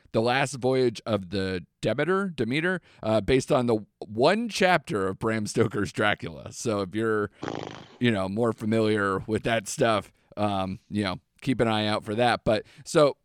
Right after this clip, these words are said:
but a person who didn't write a lot before this. So he's in here. So if you sense the different stuff, they, this is definitely an up and coming writer. Um,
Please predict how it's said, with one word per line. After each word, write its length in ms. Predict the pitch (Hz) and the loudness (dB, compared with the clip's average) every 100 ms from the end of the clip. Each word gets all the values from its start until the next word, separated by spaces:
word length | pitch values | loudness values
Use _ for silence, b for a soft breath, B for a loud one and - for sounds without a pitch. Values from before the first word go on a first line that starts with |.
| _ | _
but 180 | 139 151 | 2 4
a 40 | |
person 300 | 151 220 220 | 6 4 4
who 180 | 175 160 | 6 6
didn't 280 | 143 165 165 | 8 4 6
write 180 | 156 143 | 6 8
a 40 | |
lot 260 | 131 127 110 | 8 6 4
before 380 | 120 - 220 117 | 0 8 8 8
this. 260 | 85 78 | 2 -6
So 400 | - 139 117 110 - b b - | -2 6 6 6 0 b b -6
he's 320 | 180 202 175 | -2 0 0
in 160 | 180 | 0
here. 440 | 151 156 147 143 107 | 0 0 2 0 0
So 240 | - 135 120 | 0 0 2
if 160 | 127 | 0
you 180 | 123 127 | 0 -4
sense 340 | - 165 160 151 | -2 -2 -2 -4
the 80 | 135 | 0
different 560 | 147 - 135 123 - | 0 0 -4 -4 -10
stuff, 320 | - 135 123 98 | 0 2 2 2
they, 200 | 123 120 | 0 0
this 260 | 113 127 151 | 0 -2 -2
is 80 | 143 | 4
definitely 320 | 143 139 123 | 4 4 2
an 120 | 113 - | 0 2
up 160 | 160 147 | 2 2
and 160 | 113 | -2
coming 320 | 123 147 120 95 | 2 4 4 2
writer. 500 | 90 90 87 85 - _ _ | 0 0 0 -2 -6 _ _
Um, 320 | 110 98 92 | 0 0 -4